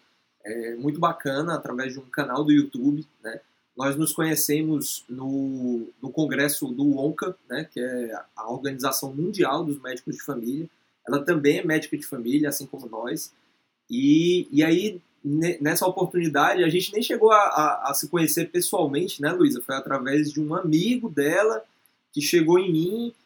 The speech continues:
e aí ela viu eu andando lá, é, pelo congresso também. Eu vi também ela gravando algumas entrevistas com algumas pessoas bem bacanas, né, que inclusive ela publicou no canal dela. E, Luísa, então, eu queria que você falasse um pouco pra gente sobre esse seu canal e a importância,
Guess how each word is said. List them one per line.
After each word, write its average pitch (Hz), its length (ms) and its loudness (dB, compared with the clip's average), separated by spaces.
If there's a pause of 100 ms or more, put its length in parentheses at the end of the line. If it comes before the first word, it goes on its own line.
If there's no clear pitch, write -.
(180)
e 139 100 0
aí 156 160 8
ela 170 260 6
viu 160 240 8
eu 170 260 8
andando 143 440 0
lá, 151 460 0 (200)
é, 117 140 -4
pelo 135 200 -6
congresso 131 480 -4
também. 123 320 -2
Eu 147 100 4
vi 151 220 2
também 151 320 2
ela 160 160 0
gravando 139 640 -4 (280)
algumas 139 360 0
entrevistas 143 640 -2
com 131 100 -12
algumas 127 280 -6
pessoas 135 440 -8
bem 143 220 -4
bacanas, 156 720 -6
né, 131 200 -4
que 143 140 -14
inclusive 123 400 -8
ela 147 180 0
publicou 147 520 -4
no 147 100 -6
canal 127 340 -8
dela. 127 320 -4 (600)
E, 185 240 -4
Luísa, 220 380 2
então, 170 220 2
eu 143 120 4
queria 170 220 2
que - 80 -6
você 220 240 4
falasse 185 420 0
um 185 60 -4
pouco 180 220 2
pra 160 180 0
gente 151 280 -2
sobre 160 520 2
esse 151 140 4
seu 156 240 0
canal 151 420 0
e 180 80 6
a 180 60 -2
importância, 185 800 -2